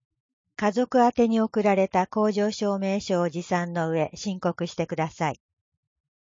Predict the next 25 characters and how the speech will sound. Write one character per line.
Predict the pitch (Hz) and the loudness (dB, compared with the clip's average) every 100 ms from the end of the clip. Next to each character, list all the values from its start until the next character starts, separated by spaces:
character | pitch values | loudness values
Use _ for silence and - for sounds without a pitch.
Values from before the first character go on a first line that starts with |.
| _ | _
社 | - 220 | -2 2
会 | 269 277 | 4 6
保 | 262 | 4
険 | 254 269 220 | 4 2 2
料、 | 170 151 143 - _ - | 2 2 0 -4 _ -4
国 | 214 262 240 | -2 2 4
民 | 240 | 4
年 | 233 214 208 | 2 0 -2
金 | 160 170 | -4 -2
保 | 175 170 | -2 -2
険 | 208 185 156 | 0 -2 0
料、 | 151 147 - - | 0 0 -2 -2
控 | 233 226 | 4 4
除 | 202 208 | 4 0
証 | - 202 185 | 2 0 2
明 | 185 185 | 0 -2
書 | 190 | -2
に | 175 175 | -2 -2
つ | 185 | -4
い | 165 | -2
て | 156 | -4
の | 151 | -4
紹 | 160 165 151 | -2 -2 -2
介 | - 151 151 | -2 -2 -2
は、 | 147 | -4